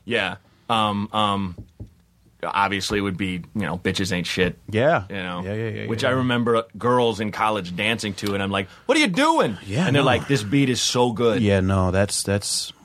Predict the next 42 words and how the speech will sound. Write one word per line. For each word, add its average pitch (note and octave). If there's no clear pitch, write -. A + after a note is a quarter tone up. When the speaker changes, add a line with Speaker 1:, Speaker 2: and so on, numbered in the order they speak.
Speaker 1:
That A#2+
beat D3
is A#2+
amazing. E2+
Speaker 2:
It F#3
is, A#2+
and, A#2
and B2+
it, C3
that C3
has A#2+
been G#2
an F2+
interesting F#2
phenomenon, F2
Speaker 1:
That, B2+
Speaker 2:
but -
Speaker 1:
that's D3+
the -
thing. D3
That C#3+
beat's F#3
so D#3+
good, C3+
that A#2+
song A#2
could G#2
be A2
called, F#2+
uh, F2+
"I G2
Really A2
Love G2
Pizza." E2+
Speaker 2:
<laughs> F3
Speaker 1:
You A#2+
know, A#2
<laughs> -
like, B2
I, E3
like F3+
I, B2+